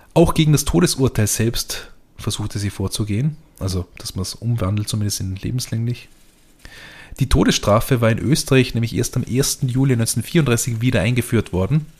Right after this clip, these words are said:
Das war nach der Ermordung von Emil, Ingeborg und Susanne Löwenstein. Und für den Mord an Felicitas K. alleine, der nach Juli neunzehnhundertvierunddreißig geschah, da wäre die Todesstrafe ja nicht gerechtfertigt. Doch auch da ist das, äh, Gericht natürlich nicht der Argumentation von Martha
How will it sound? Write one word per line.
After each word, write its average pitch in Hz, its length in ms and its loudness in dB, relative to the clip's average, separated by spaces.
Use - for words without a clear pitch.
Das - 180 -2
war 113 100 4
nach 107 320 0
der 123 140 4
Ermordung 104 380 2
von 104 140 -2
Emil, 139 460 2
Ingeborg 113 440 0
und 117 120 -2
Susanne 101 400 0
Löwenstein. 92 540 -2
Und 160 180 6
für 151 120 4
den 139 120 6
Mord 123 260 4
an 135 80 0
Felicitas 135 540 0
K. 117 240 2
alleine, 117 600 4
der 113 80 0
nach 107 240 0
Juli 113 300 0
neunzehnhundertvierunddreißig 107 960 -4
geschah, 127 380 -2
da 107 120 2
wäre 110 160 6
die 117 100 0
Todesstrafe 120 600 0
ja 113 40 0
nicht 120 160 -2
gerechtfertigt. - 760 -2
Doch 127 120 4
auch 135 160 4
da 131 520 2
ist - 280 -4
das, 120 240 2
äh, 127 160 0
Gericht 117 400 0
natürlich 123 320 0
nicht 151 240 2
der 120 60 6
Argumentation 117 560 0
von 104 140 -2
Martha 101 380 0